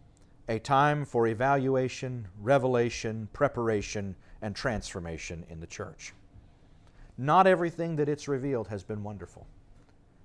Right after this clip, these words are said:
It's revealed things in us that we needed to see, but that are awful and need to change.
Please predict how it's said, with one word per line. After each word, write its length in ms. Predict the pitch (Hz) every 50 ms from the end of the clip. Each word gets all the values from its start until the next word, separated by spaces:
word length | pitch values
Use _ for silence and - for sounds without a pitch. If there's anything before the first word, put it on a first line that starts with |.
| _ _
It's 200 | - 147 147 -
revealed 400 | - 151 131 143 151 156 143 147
things 300 | - 143 143 143 139 117
in 100 | 123 120
us 260 | 123 123 127 - - -
that 220 | - 113 113 - - - -
we 160 | 117 120 139
needed 320 | 135 139 175 202 - - -
to 100 | - 117
see, 420 | - - - 110 98 98 104 98 - - - - - -
but 140 | 101 101 -
that 120 | 120 110
are 140 | 104 101 - -
awful 420 | 107 117 107 - - 85 82 82 - - - - _ - _ - - _ -
and 120 | 104 95 92
need 200 | 98 92 - -
to 60 | -
change. 460 | - - 95 82 76 73 - -